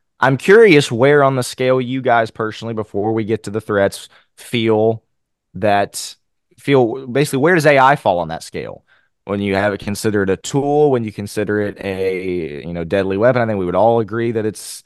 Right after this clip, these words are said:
pretty high on the deadly weapon scale. But do you, let me, so I'm gonna ask you all that question. If, to use the internet as kind of the template example, I'd say about forty, sixty,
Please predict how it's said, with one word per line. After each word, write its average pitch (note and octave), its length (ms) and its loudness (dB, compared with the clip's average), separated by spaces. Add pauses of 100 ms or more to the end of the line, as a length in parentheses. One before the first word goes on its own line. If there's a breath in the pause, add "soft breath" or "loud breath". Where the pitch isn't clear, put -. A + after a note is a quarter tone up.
(360)
pretty D#3 440 2
high D3+ 220 6
on D#3 120 4
the D3+ 60 2
deadly D3 260 2
weapon D3 320 0
scale. C#3 300 -2
But B2+ 300 2
do A#2 100 -6
you, A#2+ 200 -2 (340)
let C#3 120 0
me, C#3+ 100 -2 (140)
so C3+ 160 0
I'm C3+ 80 4
gonna A#2 320 0 (140)
ask A2+ 260 -4
you A#2 60 0
all A2 80 2
that F#2 180 -2
question. D#2 340 -6
If, - 180 -14 (420 soft breath)
to B2 80 -4
use E3 180 2
the D3+ 160 4
internet C#3 400 4
as A2 240 0
kind A#2 180 -2
of A2 60 -4
the G#2+ 80 -6
template A2 360 -4
example, F#2+ 380 -4
I'd G#2 160 4
say A2 140 -2
about G2+ 220 -2
forty, G#2+ 260 -4
sixty, G2 580 -6